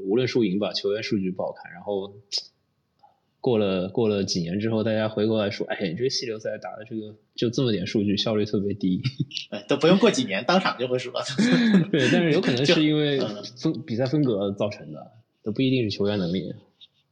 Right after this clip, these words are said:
Speaker 1: 季后赛就这样，非常特化。
Speaker 2: 嗯，我估计可能这俩队打，可能有可能是今年季后赛争冠组里面打的会场面最为丑陋的一个。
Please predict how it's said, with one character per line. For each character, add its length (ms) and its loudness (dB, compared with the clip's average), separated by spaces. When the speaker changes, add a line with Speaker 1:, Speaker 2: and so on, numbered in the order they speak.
Speaker 1:
季 160 -2
后 60 2
赛 120 2
就 120 2
这 80 -2
样， 260 -6
非 220 -6
常 120 0
特 220 -2
化。 200 -6
Speaker 2:
嗯， 140 -18
我 100 -12
估 140 0
计 60 0
可 100 -4
能 120 -6
这 100 0
俩 180 0
队 160 -8
打， 240 -10
可 80 -12
能 100 -18
有 140 -2
可 120 -8
能 80 -12
是 60 -16
今 140 -8
年 220 -10
季 180 -6
后 140 -8
赛 140 -6
争 220 -12
冠 340 -8
组 240 -12
里 60 -12
面 100 -18
打 260 -14
的 280 -18
会 140 -12
场 240 -10
面 180 -10
最 240 -2
为 80 -8
丑 180 -6
陋 240 0
的 60 -2
一 40 0
个。 360 -4